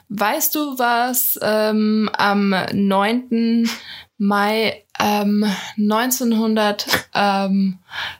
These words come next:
zweiund-, warte mal, zweiundzwanzig war?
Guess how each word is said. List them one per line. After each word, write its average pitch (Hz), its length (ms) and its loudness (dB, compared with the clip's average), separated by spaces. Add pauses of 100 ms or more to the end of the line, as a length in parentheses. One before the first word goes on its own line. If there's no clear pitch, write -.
(180)
zweiund-, 208 880 0
warte 214 140 -2
mal, 190 420 2
zweiundzwanzig 196 840 -2
war? - 300 0